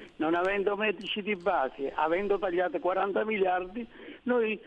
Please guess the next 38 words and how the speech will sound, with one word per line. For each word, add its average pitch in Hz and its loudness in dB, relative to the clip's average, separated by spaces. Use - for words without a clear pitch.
eh, 180 2
De 208 2
Luca, 208 0
che 156 0
è 160 4
il 160 2
polso 190 -4
della 202 2
situazione, 277 0
diceva 240 -2
la 247 2
cosa 226 0
più 214 -10
semplice 214 -2
del 208 0
mondo: 160 0
"Signori, 226 -2
se 196 0
capita 226 -2
a 196 -2
noi, 175 2
noi 226 0
moriamo 208 0
uno 247 2
sull'altro". 147 0
E 269 0
poi 269 0
viene 220 0
fuori 208 0
la, 196 2
il 208 -6
signore 220 0
sotto 220 0
lì 202 -2
nel 180 0
lavandino 190 0
al 185 0
Cardarelli, 151 0